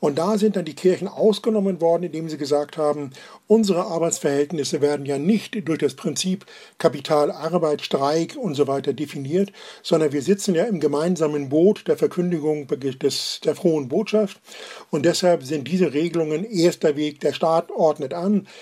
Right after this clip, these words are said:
zweiter Weg, äh, Tarifstreit zwischen den Tarifparteien,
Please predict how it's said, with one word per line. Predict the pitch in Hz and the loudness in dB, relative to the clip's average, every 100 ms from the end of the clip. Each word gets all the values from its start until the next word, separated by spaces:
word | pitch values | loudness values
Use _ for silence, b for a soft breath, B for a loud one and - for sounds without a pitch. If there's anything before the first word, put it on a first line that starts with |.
| B | B
zweiter | - 165 160 170 160 | -2 4 4 4 0
Weg, | 147 151 147 - | 0 -2 -4 -2
äh, | 185 143 | 2 2
Tarifstreit | 139 143 180 - 185 151 151 147 | 2 -2 -2 -4 0 2 2 0
zwischen | 175 139 | -6 -4
den | 151 139 139 135 | -2 0 -2 -6
Tarifparteien, | 135 143 202 - 175 156 160 156 | -4 0 0 2 0 0 -4 -6